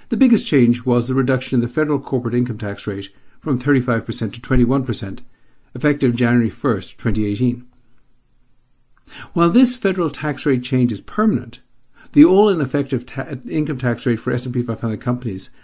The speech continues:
has averaged eighteen point nine percent so far this year. Other tax provisions favoring corporations,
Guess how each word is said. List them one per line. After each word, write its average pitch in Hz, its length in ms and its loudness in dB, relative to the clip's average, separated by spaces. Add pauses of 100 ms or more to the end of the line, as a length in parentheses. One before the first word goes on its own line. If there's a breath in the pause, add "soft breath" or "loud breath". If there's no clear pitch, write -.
has 127 140 -2
averaged 135 380 2
eighteen 147 320 0
point 131 240 -2
nine 147 240 0
percent 117 300 -6
so 113 100 -4
far 113 220 -2
this 156 280 -4
year. - 180 -8 (1200 loud breath)
Other 226 260 6
tax 151 280 -4
provisions 117 480 0
favoring 123 400 2
corporations, 123 720 -2